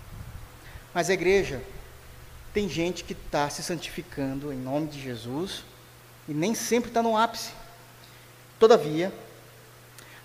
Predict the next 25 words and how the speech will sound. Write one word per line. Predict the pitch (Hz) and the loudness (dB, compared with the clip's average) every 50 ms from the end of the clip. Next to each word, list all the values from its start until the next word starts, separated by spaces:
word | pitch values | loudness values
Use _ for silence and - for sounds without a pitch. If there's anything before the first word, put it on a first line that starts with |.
| - - | 4 8
para | 233 254 277 277 | 10 10 10 8
os | 254 208 214 | 6 4 6
impuros | 294 285 - - - - 247 269 262 226 151 131 - - - - - - - - - - - | 6 6 4 2 0 2 4 4 4 4 2 -2 -4 -8 -10 -12 -12 -16 -18 -20 -20 -4 0
e | 247 269 | 0 2
descrentes, | 240 208 202 - - - - - - 185 202 220 190 - - 165 - - - - - - - - | 6 6 6 6 6 0 -4 0 2 4 4 4 2 0 -4 -6 -8 -8 -8 -10 -14 -14 -8 -4
nada | 165 170 170 170 175 165 160 | -2 0 2 2 2 2 0
é | 147 | -2
puro. | - 147 135 127 123 120 - - - - - - - - - - - - - - - - - - - - - - - - - - - - - - - - - - - - - - - - - - | -2 -4 -6 -6 -6 -10 -14 -18 -20 -20 -20 -20 -20 -20 -20 -20 -20 -20 -20 -20 -20 -20 -20 -20 -20 -20 -20 -20 -20 -20 -20 -20 -20 -20 -20 -20 -20 -20 -20 -20 -20 -20 -20 -20 -20 -14 -8 -2
Nada | 143 147 156 151 139 | 0 2 2 2 0
é | |
puro. | - - 117 - - - - - - - - - - - - - - - - - - - - - - - - - - - - - - - - - - - - - - | -2 -4 -8 -8 -10 -12 -16 -20 -20 -20 -20 -20 -20 -20 -20 -20 -20 -20 -20 -20 -20 -20 -20 -20 -20 -20 -20 -20 -20 -20 -20 -20 -20 -20 -20 -20 -20 -20 -18 2 4
Tudo | 311 269 247 254 226 - 269 | 4 6 6 2 -2 -6 -2
tá | - 247 214 | -2 -2 -2
tocado | 226 - 226 220 - - 180 165 160 156 156 | 0 -4 -6 -6 -4 -4 -4 -2 -2 -4 -4
pelo | - 180 165 151 | -4 -4 -6 -2
pecado. | - 170 147 - 143 120 117 117 - - - - - - - - - - - - - - - - - - - - - - - - - - - - - - - - - - - - - - - - - - - | -2 -2 -4 -2 -4 -6 -6 -8 -10 -14 -16 -20 -20 -20 -20 -20 -20 -20 -20 -20 -20 -20 -20 -20 -20 -20 -20 -20 -20 -20 -20 -20 -20 -20 -20 -20 -20 -20 -20 -20 -20 -20 -20 -20 -20 -20 -20 -20 -20 -8 4
Tudo | - 330 285 269 226 214 277 - | 6 6 6 6 2 -2 -4 -4
se | - - - 269 | -4 -2 -2 -2
vê | 202 160 139 131 151 196 214 214 220 220 | -4 -4 -4 0 4 4 4 4 4 0
a | 190 180 | -2 -2
partir | - 196 165 - - 208 | 0 -2 -2 -2 -4 -6
do | 190 165 180 | -2 0 2
olho | 175 185 185 180 | 2 2 2 0
do | 165 185 | -4 -6
pecado. | - 190 170 - - 139 127 123 - | -6 -6 -6 -6 -6 -6 -6 -6 -8